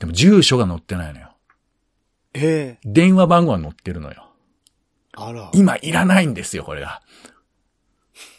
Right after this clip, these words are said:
Speaker 1: <laughs> これ、これだから、検索できないかなと思ったんだけど、やっぱ検索が手も近くないし、あとこれ冒頭戻りますが、俺の中で検索まだ違うと。
Speaker 2: そうですよ。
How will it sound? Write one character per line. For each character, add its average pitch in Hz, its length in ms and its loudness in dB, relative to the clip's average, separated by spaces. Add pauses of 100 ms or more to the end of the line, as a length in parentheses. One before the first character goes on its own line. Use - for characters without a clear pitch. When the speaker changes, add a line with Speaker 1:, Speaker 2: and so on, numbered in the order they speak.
(520)
Speaker 1:
<laughs> - 140 -16
こ - 240 -8
れ、 165 120 -10 (180)
こ 247 240 -2
れ 247 140 6
だ 254 120 6
か 220 140 -2
ら、 226 220 2 (360)
検 359 320 0
索 370 260 2
で 359 120 6
き 370 80 2
な 349 80 6
い 240 40 4
か 175 60 2
な 127 100 0
と 110 100 -4
思 113 120 -2
っ 117 80 -8 (220)
た 110 120 0
ん 101 60 -4
だ 98 80 -6
け 92 80 -8
ど、 101 200 -4
や 87 40 -8
っ 85 40 -14
ぱ - 100 -18
検 285 340 -6
索 226 220 -4
が 208 100 -2
手 170 160 -6
も 190 160 0
近 - 360 -4
く 87 140 -8
な 113 200 -2
い 95 60 -6
し、 151 320 -2 (680)
あ 151 60 -8
と 156 60 0
こ 143 60 4
れ 117 60 4
冒 127 200 4
頭 123 100 2
戻 113 200 0
り 113 60 0
ま 113 80 -2
す 92 120 -10
が、 71 220 -10 (260)
俺 220 200 6
の 247 140 4
中 226 240 0
で 82 240 -10 (300)
検 262 260 -2
索 254 200 2
ま 254 120 2
だ 175 100 0
違 127 180 -2 (160)
う - 40 -4
と。 - 220 -18 (1300)
Speaker 2:
そ 139 120 -8
う - 40 -14
で 98 40 -18
す - 180 -20
よ。 - 160 -20